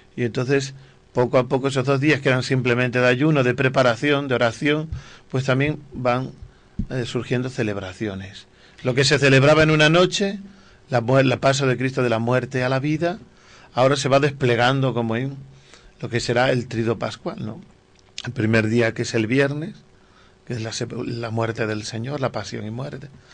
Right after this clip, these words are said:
Segundo día, el sábado, donde se conmemora la sepultura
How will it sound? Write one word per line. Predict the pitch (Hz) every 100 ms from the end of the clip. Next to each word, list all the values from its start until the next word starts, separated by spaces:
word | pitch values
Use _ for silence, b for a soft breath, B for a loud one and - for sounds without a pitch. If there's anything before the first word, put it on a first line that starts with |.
| B B
Segundo | B 127 120 123 127
día, | 123 120
el | 120
sábado, | - 135 147 151 147
donde | 117 107
se | 117
conmemora | 113 110 110 113 117 107 110 b b b
la | 127 117
sepultura | 127 110 117 98 139 143 143